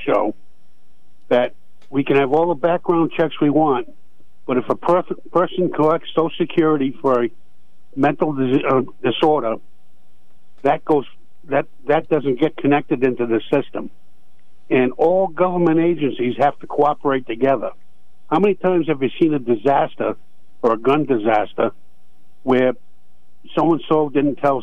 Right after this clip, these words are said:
so-and-so something else? So I'm, I'm all for, uh, uh, background checks, and, uh, I'm all for, uh,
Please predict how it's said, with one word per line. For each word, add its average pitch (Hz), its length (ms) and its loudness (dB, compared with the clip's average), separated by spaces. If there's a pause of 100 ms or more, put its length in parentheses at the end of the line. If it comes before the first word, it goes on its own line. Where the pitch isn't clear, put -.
so-and-so 139 560 2
something 127 320 2
else? 107 240 2 (1700)
So 123 340 2 (200)
I'm, 151 220 2
I'm 160 240 4
all 180 200 2
for, 175 480 4
uh, 165 40 2 (580)
uh, 147 120 -8
background 165 600 2
checks, 185 300 2
and, 135 320 4
uh, 123 220 2 (580)
I'm 139 180 4
all 170 240 4
for, 135 420 4
uh, - 20 0